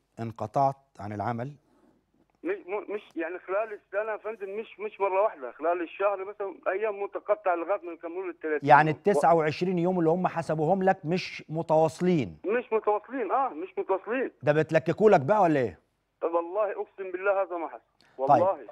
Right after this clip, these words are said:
Speaker 1: أنت ما وديتش لجهة عملك أي أعذار، شهادات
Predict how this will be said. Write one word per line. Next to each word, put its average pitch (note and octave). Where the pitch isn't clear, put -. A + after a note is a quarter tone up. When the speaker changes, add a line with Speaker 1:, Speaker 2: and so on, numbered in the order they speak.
Speaker 1:
أنت G#3
ما G3+
وديتش F3+
لجهة F#3+
عملك F#3+
أي G3+
أعذار، D#3+
شهادات D3